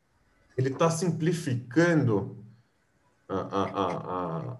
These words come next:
a proposta da, da religião. Ele tá, tá, tá profanando, de certa forma, porque a religião, do jeito que a gente tava explicando, como que ela, é, como que ela era lá atrás,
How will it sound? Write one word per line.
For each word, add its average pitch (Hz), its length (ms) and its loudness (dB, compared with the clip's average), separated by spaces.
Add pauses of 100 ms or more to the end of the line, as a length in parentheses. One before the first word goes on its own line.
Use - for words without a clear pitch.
(200)
a 104 100 -2
proposta 131 720 4
da, 98 560 4
da 101 160 0
religião. 101 580 2 (280)
Ele 101 180 -6
tá, 127 440 4
tá, 107 640 0 (200)
tá 104 560 0 (200)
profanando, 143 760 6
de 101 140 -4
certa 98 280 2
forma, - 440 -6
porque - 260 -2
a 131 160 6
religião, 139 480 4
do 196 80 0
jeito 147 260 0
que 143 60 0
a 131 40 2
gente 120 280 2
tava 101 220 0
explicando, - 720 0 (800)
como 123 140 6
que 123 120 4
ela, 110 360 8
é, 98 140 10
como 113 280 2
que 113 100 2
ela 101 140 8
era 113 160 10
lá 95 160 6
atrás, 110 680 0